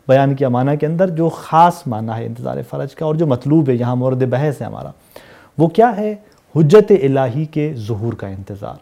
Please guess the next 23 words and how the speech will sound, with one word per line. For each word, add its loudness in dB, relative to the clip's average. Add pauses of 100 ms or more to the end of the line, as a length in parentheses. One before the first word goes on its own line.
(140)
کہ 2
ہم 0
نے 2
کہا 2
کہ -2
یہ 2
انتظار -2
کا -2
برجستہ -2
مصداق -2
ہے -4 (520)
اور 6 (120)
آخری 6
انتظار 4
فرج -10
ہے۔ -16 (480)
ٹھیک؟ -6 (600)
خوب، -8 (120)
اس 2
انتظار 4 (140)
فرج 0
کا 4
نتیجہ 2